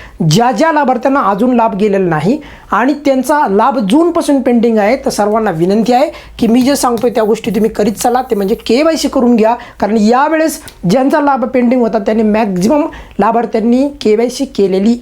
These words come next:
आहे, त्यामुळे केवायसी करा. पण आता एक मुद्दा हा आहे की केवायसी केल्याच्या नंतरच हा हप्ता मिळाला आहे का, तर त्याचं उत्तर आहे असं नाही आहे.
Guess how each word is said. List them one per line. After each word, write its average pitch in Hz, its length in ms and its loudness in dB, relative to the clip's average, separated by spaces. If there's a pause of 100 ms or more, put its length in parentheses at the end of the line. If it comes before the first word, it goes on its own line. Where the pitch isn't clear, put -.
आहे, 202 360 0
त्यामुळे 226 420 -4
केवायसी 294 440 0
करा. 220 200 0
पण 160 180 -4
आता 185 180 -2
एक 214 160 -2
मुद्दा 208 260 0
हा 233 200 2
आहे 254 180 0 (300)
की 269 80 2
केवायसी 294 460 2
केल्याच्या 285 400 0
नंतरच 254 360 0
हा 220 160 0
हप्ता 214 240 -2
मिळाला 233 280 2
आहे 233 120 0
का, 269 140 0 (100)
तर 214 60 -10
त्याचं 208 200 -2
उत्तर 208 220 -4
आहे 233 100 0
असं 208 240 -2
नाही 233 200 2
आहे. 277 120 0